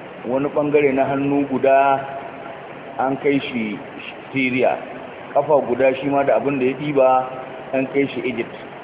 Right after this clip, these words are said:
Ɗaya kafan shi kuma an kai shi Iraki, eh, Ma-, Maghrib, Morocco. Malam ya ce, "Wa haza kullu laysa bi sahih." Wannan duk kaga magana ne na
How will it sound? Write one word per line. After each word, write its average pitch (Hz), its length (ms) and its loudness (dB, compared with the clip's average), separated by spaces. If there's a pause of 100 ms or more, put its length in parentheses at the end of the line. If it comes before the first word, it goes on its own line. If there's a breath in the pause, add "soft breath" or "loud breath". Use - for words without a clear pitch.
(320)
Ɗaya 131 300 0
kafan 139 320 2
shi 135 140 -6
kuma 135 220 0
an 135 120 -2
kai 131 140 2
shi 113 140 -4
Iraki, 95 420 0
eh, 110 240 2
Ma-, 104 360 -2
Maghrib, 120 420 -2
Morocco. 110 400 0 (2000)
Malam 185 220 2
ya 185 80 0
ce, 185 80 0
"Wa 170 160 6
haza 208 200 6
kullu 208 260 -2
laysa 170 220 2
bi 151 80 -2
sahih." 143 200 -2
Wannan 196 240 -4
duk 202 120 -6
kaga 190 240 0
magana 147 320 0
ne 123 80 -2
na 123 80 -2